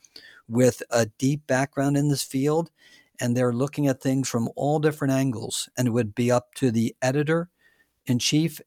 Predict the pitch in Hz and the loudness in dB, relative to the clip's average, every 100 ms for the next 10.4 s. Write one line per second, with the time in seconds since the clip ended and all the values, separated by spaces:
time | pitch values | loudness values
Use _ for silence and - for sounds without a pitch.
0 | - 131 131 131 127 123 170 170 160 120 | -4 -2 2 2 0 -2 -2 0 0 0
1 | 117 113 123 123 - - 131 123 117 165 | -2 0 0 -4 -10 -2 0 0 0 0
2 | 151 120 - - - - - 120 120 123 | 0 0 -6 -18 -20 -20 -4 0 0 0
3 | 135 127 - 127 123 117 113 - - 135 | 0 0 0 0 0 -2 -6 -8 -4 -2
4 | 123 117 123 143 - 110 101 _ _ - | 0 0 0 0 -2 -2 -4 _ _ -20
5 | - _ _ _ - - 131 117 131 113 | -20 _ _ _ -8 -2 0 0 0 0
6 | 131 _ 143 120 143 147 120 127 127 - | -2 _ -6 2 2 2 0 0 0 -2
7 | 113 - - 135 131 117 123 131 131 113 | -2 -2 -4 0 2 2 0 0 0 0
8 | 113 110 - - - - - - 123 120 | -2 -2 -4 -8 -16 -20 -20 -6 0 0
9 | 117 131 127 113 101 - - - - - | 0 0 0 0 -4 -10 -20 -20 -16 -6
10 | 139 120 127 | -2 0 -2